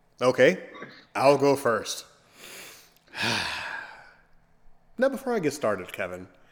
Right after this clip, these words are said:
I do wanna mention one thing. The last show that we did, the last show that, bizarrely enough, isn't on The Experience, isn't on Spotify, isn't on YouTube.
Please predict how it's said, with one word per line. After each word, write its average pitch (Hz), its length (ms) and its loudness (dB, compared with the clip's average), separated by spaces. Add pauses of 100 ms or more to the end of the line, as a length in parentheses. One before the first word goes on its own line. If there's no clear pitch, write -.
(500)
I - 80 -6
do 202 80 -4
wanna 196 140 0
mention 135 480 -6
one 107 220 -6
thing. 92 280 -14 (1700)
The 110 100 -6
last 240 320 4
show 202 200 4
that 165 120 2
we 131 160 0
did, 120 380 0 (840)
the 101 100 -12
last 160 260 4
show 147 260 0
that, 107 340 -4
bizarrely 151 460 -2
enough, 139 360 -2 (120)
isn't 180 240 0
on 185 220 0
The 170 100 2
Experience, 170 680 -4 (160)
isn't 107 200 -8
on 117 180 -4
Spotify, 123 680 -4 (340)
isn't 117 260 -4
on 139 260 4
YouTube. 156 560 0